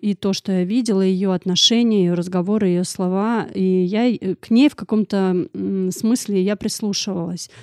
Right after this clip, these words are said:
Но тогда мне ещё было интересно очень тема поведения и взаимодействия, а, женщины с мужчиной, женщины по отношению к мужчине и так далее. То, что она говорила о своём муже, как она говорила, как она его там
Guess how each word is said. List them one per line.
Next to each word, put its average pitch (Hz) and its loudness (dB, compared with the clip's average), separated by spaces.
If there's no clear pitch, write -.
Но 233 2
тогда 220 0
мне 226 2
ещё 220 -2
было 208 0
интересно 226 -2
очень 214 0
тема 226 2
поведения 214 2
и - -4
взаимодействия, 196 0
а, 190 -2
женщины 220 0
с - -10
мужчиной, 220 -2
женщины 202 -2
по 185 -4
отношению 220 0
к - -10
мужчине 196 -2
и - -2
так 185 -8
далее. 185 -2
То, 220 -2
что - -4
она 196 0
говорила 196 -2
о 180 -6
своём 214 -6
муже, 180 -4
как 214 -2
она 190 0
говорила, 175 0
как 202 -6
она 196 -2
его 190 -2
там 185 -4